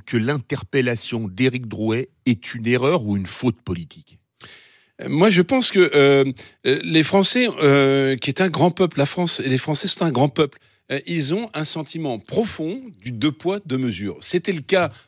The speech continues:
Speaker 2: en matière économique et sociale, avec d'un côté la taxation des retraités, euh, ou de l'essence, et de l'autre côté,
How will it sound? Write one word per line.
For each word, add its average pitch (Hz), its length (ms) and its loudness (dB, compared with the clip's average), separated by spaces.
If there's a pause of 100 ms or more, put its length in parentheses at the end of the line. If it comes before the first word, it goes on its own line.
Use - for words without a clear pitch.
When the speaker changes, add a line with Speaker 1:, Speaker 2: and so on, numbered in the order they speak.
Speaker 2:
en 123 80 -6
matière 123 460 -4
économique 143 560 -2
et 117 80 -8
sociale, 120 500 -4
avec 98 240 -6
d'un 160 160 0
côté 151 460 0 (240)
la 113 100 4
taxation 127 560 2
des 113 140 4
retraités, 170 720 2 (300)
euh, 120 240 0
ou 131 120 0
de 123 120 4
l'essence, 143 560 0
et 151 60 0
de 135 140 2
l'autre 190 220 2
côté, 160 460 2